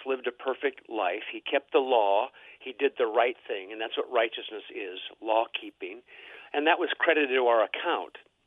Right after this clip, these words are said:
That was put in our account, uh, by what the Scripture calls imputation, our reckoning, our crediting. It's, it's a, it's a judicial term. Yet,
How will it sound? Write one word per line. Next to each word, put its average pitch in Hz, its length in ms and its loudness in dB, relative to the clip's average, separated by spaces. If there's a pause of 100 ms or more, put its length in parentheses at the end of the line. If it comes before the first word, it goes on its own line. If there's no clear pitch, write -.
(340)
That 156 120 4
was 139 100 -4 (100)
put 165 100 -4
in 135 120 0
our 110 180 0
account, 123 500 -4 (540)
uh, 110 180 -2
by 107 160 2
what 110 200 0 (180)
the 117 100 -6 (100)
Scripture - 280 -8
calls 98 360 0
imputation, 113 800 -4
our 92 160 -4
reckoning, 101 500 -2
our 92 80 -10
crediting. 139 560 -2 (520)
It's, - 180 -20
it's - 240 -10
a, 110 240 -2
it's 110 160 -12
a 104 60 -10
judicial 110 460 -4
term. 82 280 -14 (580)
Yet, 127 520 4